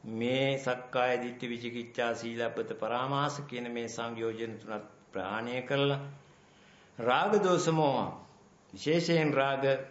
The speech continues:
සහ පටිඝ, මේවා තනුත්තා තුනී කර සකදාගාමී අස්සං.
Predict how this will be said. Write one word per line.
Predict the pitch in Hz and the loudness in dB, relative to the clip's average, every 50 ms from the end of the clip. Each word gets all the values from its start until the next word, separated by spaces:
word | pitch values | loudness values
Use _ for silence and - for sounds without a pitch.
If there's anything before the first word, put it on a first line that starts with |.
| - - - - | -16 -20 -20 -18
සහ | - - - 131 120 127 127 127 123 - - - - - - - - _ - - - - - - - - - - - - - - - _ - - | -8 -2 0 0 2 2 0 0 -2 -4 -10 -16 -20 -20 -20 -20 -20 _ -20 -20 -20 -20 -20 -20 -20 -20 -20 -20 -20 -20 -20 -20 -20 _ -12 -4
පටිඝ, | - 123 117 - 127 107 104 95 85 - - - - - _ _ - _ - _ _ _ - - - - - - - - - - | -2 0 0 0 -2 -4 -2 -4 -4 -6 -10 -16 -20 -20 _ _ -20 _ -20 _ _ _ -20 -20 -20 -20 -20 -20 -20 -20 -12 -6
මේවා | 127 127 127 131 139 151 156 160 156 151 151 | -2 0 2 4 4 4 6 4 4 2 2
තනුත්තා | - 147 147 165 190 196 185 - - - 131 110 107 110 | 2 2 2 4 2 2 0 -2 0 0 2 2 2 0
තුනී | - - 170 196 214 220 208 180 | 0 0 2 4 6 6 4 4
කර | - - 117 107 92 90 82 - - - - - - - - - | 4 4 2 2 2 -2 -4 -8 -12 -18 -20 -20 -20 -20 -18 -8
සකදාගාමී | - 127 135 190 190 190 185 170 160 147 143 135 135 135 127 123 120 | -6 -2 0 2 4 6 6 6 6 6 4 4 2 2 0 0 0
අස්සං. | 117 - - - 113 95 - | 0 -2 -2 -4 -4 -4 -4